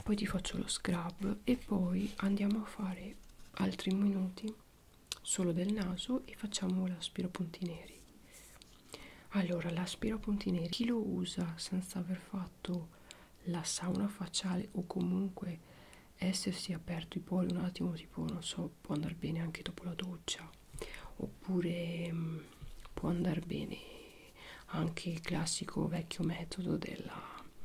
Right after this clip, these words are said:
pentola con l'asciugamano in testa, proprio quello più arcaico, diciamo, esatto, quello delle nostre nonne. E se non fai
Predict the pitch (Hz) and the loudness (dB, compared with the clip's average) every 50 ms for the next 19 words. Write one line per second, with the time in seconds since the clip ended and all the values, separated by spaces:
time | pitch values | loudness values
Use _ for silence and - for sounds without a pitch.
0 | - - - - - - - - - 147 160 160 160 - - 160 156 147 - - | 0 2 2 2 2 -2 -4 -2 0 0 2 0 0 0 0 -2 -2 -2 -6 -12
1 | - - - - - - - - - - - - - - 151 - - - - - | -16 -18 -20 -20 -18 -14 -12 -12 -8 -4 -2 2 2 2 2 0 -2 -4 -6 -6
2 | - - - - - 165 160 160 147 151 156 175 185 185 - 180 - - - - | -6 -4 -4 -2 0 0 2 2 2 2 2 2 2 2 0 -4 -4 -4 -6 -6
3 | - - - 202 - - - - - - - - - - - - - - - - | -4 -4 -4 -4 -6 -12 -14 -12 -12 -12 -12 -14 -14 -10 -8 -8 -6 -4 -4 -2
4 | - - - - 185 - - - 175 170 170 - 160 165 - - - - - - | 0 0 0 0 -2 -2 -4 -4 -2 -2 0 0 0 0 -2 -4 -6 -6 -6 -6
5 | - - - 208 202 165 165 - - - - - 185 180 220 262 - - - - | -6 -4 -2 0 0 2 2 0 -2 -2 -4 -6 -4 -4 -4 -4 -6 -8 -10 -12
6 | - - - - - - - - - - - - - - - - - - - - | -10 -12 -14 -14 -14 -16 -16 -18 -18 -16 -14 -14 -12 -12 -12 -12 -14 -16 -14 -8
7 | - - 180 160 - 127 120 - - 190 175 180 165 160 180 175 151 165 185 180 | -2 0 2 4 4 2 2 0 0 2 4 4 6 6 6 6 6 4 4 2
8 | - - - 233 254 247 202 160 175 202 202 226 254 285 - - - - - - | 2 2 4 4 6 6 6 4 4 4 4 2 2 0 -2 -6 -16 -18 -18 -16
9 | - - - - - - - - - - - - - - - - - - - - | -16 -18 -18 -20 -20 -20 -20 -16 -14 -14 -14 -12 -14 -14 -16 -16 -16 -18 -18 -20
10 | - - - - - - - - 208 190 190 185 185 185 185 185 180 180 185 185 | -18 -18 -10 -6 -6 -4 0 2 4 6 8 8 8 8 6 6 4 2 -2 -4
11 | - - - - - 196 196 202 190 180 - 214 202 185 185 185 - | -4 0 2 4 6 6 6 6 4 2 2 2 2 2 2 0 -2